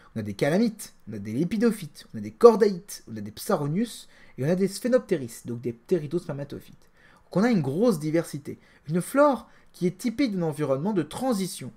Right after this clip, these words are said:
entre collinéen et montagnard. Alors, les calamites et les lépidophytes sont rares, mais elles sont présentes.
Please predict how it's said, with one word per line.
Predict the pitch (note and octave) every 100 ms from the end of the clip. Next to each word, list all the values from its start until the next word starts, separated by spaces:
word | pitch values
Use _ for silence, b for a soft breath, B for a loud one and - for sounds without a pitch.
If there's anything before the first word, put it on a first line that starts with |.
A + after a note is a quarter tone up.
| -
entre | B2 -
collinéen | A2+ - C4 A#3 E3 C3+ E3 A#3 - - -
et | D3
montagnard. | G3 F#3 A#2 - - - b b b b b b
Alors, | D3 G3 F#3+ C#3+
les | C#3+ D3+
calamites | A3 A3 A#3+ -
et | C#3
les | C3+
lépidophytes | C#3 C#3 D3 D#3+ C4+ C#4 - -
sont | - - - -
rares, | - - G3+ D4 - -
mais | C3+
elles | G3+
sont | G#3 B3
présentes. | - D3 A2